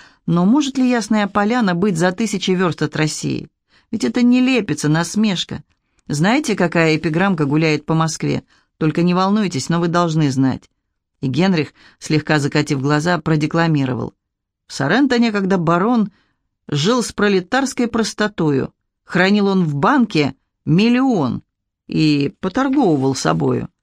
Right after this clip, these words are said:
Он летом ярый коммунист, к зиме ж как заяц вдруг белеет, зимою преданный фашист, а к лету снова багровеет.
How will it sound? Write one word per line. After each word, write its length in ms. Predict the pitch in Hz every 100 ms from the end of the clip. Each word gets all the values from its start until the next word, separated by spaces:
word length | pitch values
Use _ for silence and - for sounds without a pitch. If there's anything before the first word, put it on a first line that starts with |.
| _ _ _ -
Он 180 | - 208
летом 340 | 247 320 170 151
ярый 280 | 143 139 131
коммунист, 640 | 151 151 202 226 - _ _ -
к 80 | 180
зиме 300 | 220 330 311
ж 80 | -
как 200 | 190 160
заяц 360 | 170 156 135
вдруг 300 | 135 208 254
белеет, 560 | 233 269 190 151 127 - - -
зимою 480 | 147 151 190 226 190
преданный 540 | 196 240 285 285 285
фашист, 640 | 277 294 - 202 139 - _ _ _ -
а 160 | 151 156
к 80 |
лету 480 | 165 226 254 185 - _ _
снова 440 | - 175 165 202
багровеет. 760 | 165 147 131 127 131 147 -